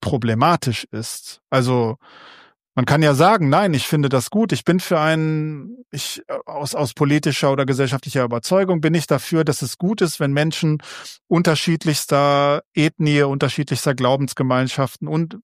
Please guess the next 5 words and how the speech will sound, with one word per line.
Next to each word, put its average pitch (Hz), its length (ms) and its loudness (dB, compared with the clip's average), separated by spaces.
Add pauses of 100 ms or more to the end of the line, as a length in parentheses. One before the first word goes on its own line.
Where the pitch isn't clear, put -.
(180)
möglichst 165 500 -2
unterschiedliche 185 920 0
Menschen 156 580 0 (760)
unsere 156 340 2
Innenstädte 143 880 2